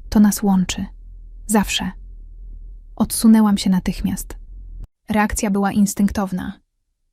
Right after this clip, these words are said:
Jego dotyk był dla mnie jak przypomnienie. Nie dotyk człowieka, który chroni, ale tego, który odchodzi. „Ty nigdy nie byłeś ojcem”, powiedziałam. „Ona miała tylko mnie.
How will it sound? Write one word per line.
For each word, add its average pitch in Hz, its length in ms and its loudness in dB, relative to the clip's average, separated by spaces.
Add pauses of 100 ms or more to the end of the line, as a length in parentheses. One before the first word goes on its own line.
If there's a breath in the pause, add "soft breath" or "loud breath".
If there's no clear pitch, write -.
(140)
Jego 214 220 2
dotyk 233 320 2
był 208 180 2
dla 202 160 2
mnie 202 220 6
jak 196 180 -2
przypomnienie. 202 800 2 (760)
Nie 220 120 6
dotyk 220 280 2
człowieka, 202 520 -2
który 196 280 -6
chroni, 196 560 -2 (560)
ale 196 180 0
tego, 196 300 -2
który 196 280 -4
odchodzi. 196 640 -6 (920)
„Ty 226 120 4
nigdy 226 380 8
nie 214 120 6
byłeś 202 300 -2
ojcem”, 202 480 -4 (440)
powiedziałam. 190 640 -4 (800)
„Ona 208 240 6
miała 202 280 4
tylko 202 300 -2
mnie. 196 380 0